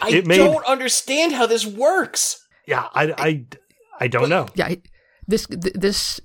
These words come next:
Speaker 3: senator's, his win was certified. There's still argument about it in the courts, and, uh, Fetterman was on, was, um, quoted in the Washington Post afterwards as saying,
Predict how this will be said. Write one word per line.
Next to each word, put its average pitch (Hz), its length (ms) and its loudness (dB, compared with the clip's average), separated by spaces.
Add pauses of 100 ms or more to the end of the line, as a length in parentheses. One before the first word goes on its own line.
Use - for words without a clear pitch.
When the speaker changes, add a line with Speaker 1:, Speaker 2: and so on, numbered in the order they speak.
(240)
Speaker 3:
senator's, 226 600 -2 (240)
his 190 300 0 (280)
win 226 260 2
was 254 100 2
certified. - 580 -2 (320)
There's 156 180 2
still 220 200 0
argument 220 380 0
about 214 180 0
it 208 80 -6
in 214 80 -2
the 208 60 0
courts, 165 320 -2
and, 170 200 -2
uh, - 100 -4
Fetterman 214 520 0
was 170 160 0
on, 175 360 0
was, 165 260 -2
um, 151 520 0 (380)
quoted 196 260 0
in 170 60 0
the 165 80 0
Washington 165 380 -2
Post 196 300 0
afterwards 151 520 -2
as 151 100 0
saying, 160 320 -2